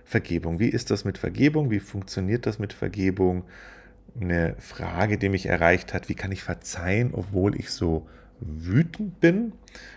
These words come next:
Und da möchte ich gerne mit dir heute über dieses Thema sprechen. Also wie komme ich in Vergebung? Wie kann ich verzeihen? Ist ja auch ein Thema, was sehr,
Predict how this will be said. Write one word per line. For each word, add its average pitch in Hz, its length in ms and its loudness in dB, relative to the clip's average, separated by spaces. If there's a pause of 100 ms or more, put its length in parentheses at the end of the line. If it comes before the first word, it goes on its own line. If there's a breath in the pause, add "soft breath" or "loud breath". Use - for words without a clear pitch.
(160 loud breath)
Und 113 520 4
da 98 600 2 (300 loud breath)
möchte 90 340 -6
ich - 100 -14
gerne 82 420 0 (320 loud breath)
mit - 220 -8
dir 76 140 -2
heute 76 420 0 (300 soft breath)
über 92 200 2
dieses - 320 -4
Thema 73 460 -4 (220)
sprechen. - 380 -12
Also 78 160 -8
wie 90 120 -2
komme 80 240 -4
ich 82 120 -10
in - 100 -6
Vergebung? 120 520 0
Wie 95 60 -6
kann - 160 -6
ich 71 100 -6
verzeihen? 87 460 -4
Ist - 100 -8
ja - 100 -4
auch - 100 -16
ein 92 100 -4
Thema, 92 260 4
was 82 180 0
sehr, 80 280 6